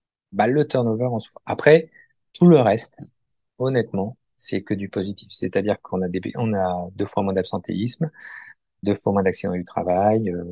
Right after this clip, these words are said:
des économies d'énergie qui sont pas à vingt pour cent pleines parce que, euh, c'est qu'on n'est pas fermé le vendredi, hein, la boîte tourne normalement. Toi, client de l'extérieur, tu peux venir nous voir le vendredi, n'importe quel jour, même le samedi en boutique.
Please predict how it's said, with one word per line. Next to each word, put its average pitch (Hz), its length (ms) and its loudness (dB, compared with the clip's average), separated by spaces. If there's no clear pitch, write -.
des 113 160 4
économies 127 340 4
d'énergie 120 380 0
qui 131 140 -8
sont 131 200 -2
pas 151 220 6
à 131 80 4
vingt 120 120 0
pour 113 200 -10
cent 117 160 -4
pleines 120 360 2
parce - 300 2
que, 123 100 0
euh, 98 600 0
c'est - 180 -4
qu'on 92 140 -6
n'est 95 80 -2
pas 107 120 -2
fermé 98 260 -6
le 92 60 -4
vendredi, 104 380 -2
hein, 110 120 -4
la 95 80 -4
boîte 95 260 -4
tourne 92 200 -4
normalement. 95 520 -4
Toi, 101 160 0
client 104 320 -2
de 101 40 -4
l'extérieur, 98 460 -2
tu - 120 -12
peux 98 100 -6
venir 95 180 -4
nous 92 120 -2
voir 92 160 -4
le 98 40 -10
vendredi, 90 380 -10
n'importe - 300 -8
quel 87 120 -10
jour, 120 260 -8
même 92 140 -10
le 95 80 -8
samedi 95 320 -4
en 92 40 -4
boutique. - 440 -10